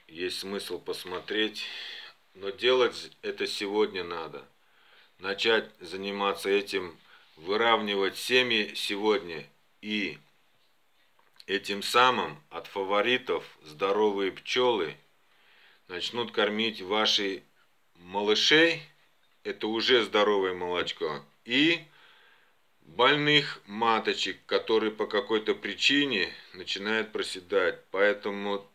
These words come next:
три в одном с вами сыграют хорошую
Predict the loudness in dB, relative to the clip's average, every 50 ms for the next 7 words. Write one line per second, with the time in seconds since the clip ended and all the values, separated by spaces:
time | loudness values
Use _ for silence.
0 | _ _ -6 -2 0 2 2 2 4 2 2 2 0 2 4 6 6 6 4 4
1 | 0 -10 _ _ _ _ _ _ _ _ _ _ _ _ _ _ _ _ _ _
2 | _ _ -20 -20 -12 0 2 2 2 2 0 -2 -4 -6 -8 -4 0 2 4 4
3 | 4 2 0 0 -2 0 0 2 2 0 0 -2 -2 0 0 0 -2 -4 -6